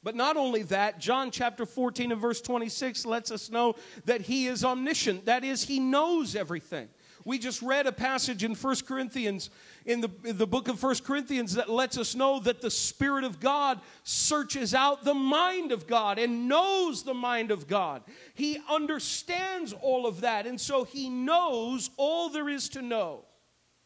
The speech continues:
The Bible also reveals in Psalm one thirty-nine and verse seven, David writes these words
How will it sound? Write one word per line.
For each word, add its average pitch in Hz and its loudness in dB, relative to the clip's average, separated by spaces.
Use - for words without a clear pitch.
The 202 -12
Bible 254 2
also 277 0
reveals 226 -4
in 226 -8
Psalm 254 -4
one 233 -4
thirty-nine 196 -4
and 190 -6
verse 202 2
seven, 180 0
David 240 0
writes 240 0
these 220 -6
words 180 -4